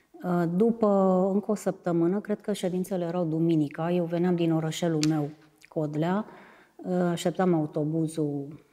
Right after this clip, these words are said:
destul de mult, uh, și, uh, făceam efortul ăsta, am făcut efortul ăsta de câteva ori pentru ca să ajung, uh, la cenaclul din Brașov. După o săptămână, uh, s-a nimerit să fie pe acolo și un băiat, uh, foarte înalt, uh,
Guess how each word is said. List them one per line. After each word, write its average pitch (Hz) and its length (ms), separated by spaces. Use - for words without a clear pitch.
destul 160 440
de 151 140
mult, 175 460
uh, 202 360
și, 196 600
uh, 202 500
făceam 196 360
efortul 175 360
ăsta, 170 160
am 160 60
făcut 180 220
efortul 165 360
ăsta 165 240
de 156 140
câteva 160 400
ori 160 260
pentru 160 200
ca 160 140
să 160 120
ajung, 170 420
uh, 165 320
la 160 120
cenaclul 165 400
din 160 140
Brașov. 156 560
După 208 320
o 175 320
săptămână, 208 1000
uh, 180 540
s-a 180 220
nimerit 180 580
să 175 140
fie 175 260
pe 156 140
acolo 185 320
și - 160
un 175 120
băiat, 170 480
uh, 160 100
foarte 170 380
înalt, 190 600
uh, 185 340